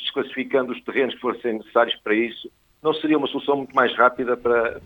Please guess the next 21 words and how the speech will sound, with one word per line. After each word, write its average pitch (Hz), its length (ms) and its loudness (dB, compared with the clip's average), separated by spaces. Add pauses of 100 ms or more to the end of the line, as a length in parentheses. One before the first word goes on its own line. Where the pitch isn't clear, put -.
para 113 300 4
melhorar 110 440 4
o, 110 280 -6
o 110 60 0
acesso 113 260 -2
à 107 40 2
habitação? 101 520 -4 (400)
Eu 131 140 4
julgo 151 180 0
que - 140 -8
sim. 113 260 0 (160)
Posso, 87 340 0
posso, 98 200 0
posso - 200 -2
estar 107 80 6
enganado, 120 440 -2
estou 104 140 -4
enganado 98 300 -2
em 104 40 -10
muitas 98 240 -8
coisas, 135 300 -2